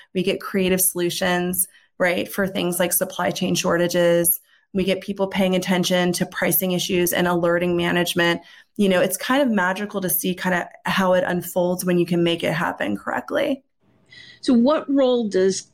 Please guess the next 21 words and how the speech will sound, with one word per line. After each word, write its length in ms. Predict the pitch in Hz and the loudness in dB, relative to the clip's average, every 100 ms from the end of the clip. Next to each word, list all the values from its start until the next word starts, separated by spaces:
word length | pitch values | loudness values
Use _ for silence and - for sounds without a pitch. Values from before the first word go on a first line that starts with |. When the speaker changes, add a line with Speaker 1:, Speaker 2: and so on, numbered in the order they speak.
| _ | _
Speaker 2:
technology 800 | - - - 240 190 220 175 170 | -4 0 2 2 2 0 0 0
play 380 | - - 170 165 | -2 0 2 2
in 80 | 160 | 2
all 260 | 147 156 156 | 2 2 0
of 140 | 143 | 0
this, 260 | 151 151 - - - | 0 0 -6 -16 -6
particularly 400 | 190 226 226 208 | -2 2 4 4
as 140 | 185 | 4
you're 100 | 180 | 2
dealing 320 | 175 214 214 185 | 2 2 2 2
with 160 | 175 | 2
a 60 | 170 | 0
demographic 840 | 156 180 165 165 165 - 156 151 - | 2 0 0 0 -2 -2 -4 -4 -12
sixteen 680 | - 165 170 - 180 170 160 | -10 -6 -6 -2 2 4 4
to 340 | 165 156 151 151 | 4 2 2 -2
thirty-four 540 | 160 165 156 185 196 165 | -2 0 2 2 2 2
that's 240 | 151 156 | -2 -4
Speaker 1:
Mm-hmm. 200 | - 190 | -2 4
Speaker 2:
very 340 | 190 - 180 151 | 6 6 2 0
tech 280 | - 156 - | -4 -4 -2
savvy? 480 | 151 143 135 98 | -2 0 -2 -4